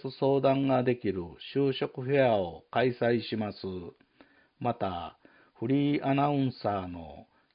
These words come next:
木佐彩子さんのトークショーも同時に開催します。日時、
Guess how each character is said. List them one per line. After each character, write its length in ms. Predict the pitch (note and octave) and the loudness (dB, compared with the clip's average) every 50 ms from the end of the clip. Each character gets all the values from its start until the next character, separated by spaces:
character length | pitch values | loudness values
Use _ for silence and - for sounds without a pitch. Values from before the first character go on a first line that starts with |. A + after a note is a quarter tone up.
| _ - | _ -20
木 140 | - - - | -10 0 2
佐 300 | C3+ B2 A#2 B2 - - | 4 4 4 2 0 0
彩 180 | C#3 D3 D3 C#3+ | 2 4 4 4
子 140 | - C3+ B2 | 4 2 2
さ 180 | - - A2+ | 2 0 -2
ん 160 | G#2 G2+ G2 F#2 | -2 -2 -4 -4
の 160 | F#2 F#2 - | -6 -8 -10
ト 320 | - - C3+ C#3+ C#3+ C3+ | -2 0 2 4 4 2
ー 80 | - - | 0 -2
ク 80 | C#3+ | -6
シ 140 | C3 - D3 | -2 2 4
ョ 180 | C3 A#2+ G#2+ G2 | 4 4 4 2
ー 20 | |
も 280 | F#2 F2 E2 D#2+ E2 E2+ G2 | 0 -4 -8 -10 -10 -8 -2
同 220 | A2+ B2 C3+ C3 | 0 2 2 2
時 140 | C3 C3+ C3+ | 2 2 2
に 120 | C3+ B2+ | 2 0
開 300 | B2 - B2+ B2 B2+ A#2+ | 2 2 2 2 2 2
催 300 | - - A#2+ A#2 A#2 A2 | 2 2 2 2 0 0
し 120 | - - A#2 | -2 -4 -2
ま 180 | A#2 A2 G#2+ | -2 -2 -4
す。 60 | - - G2+ G2 F#2+ F#2+ F#2 F2+ - _ _ _ _ _ _ _ _ _ - | -4 -4 -4 -4 -4 -4 -8 -10 -14 _ _ _ _ _ _ _ _ _ -4
日 140 | C#3+ C#3+ | -4 -4
時、 600 | C#3 - A#2+ G2+ F2 E2+ E2+ D#2 D2 C#2 C2 - | -2 -2 -4 -4 -4 -6 -10 -12 -12 -14 -18 -20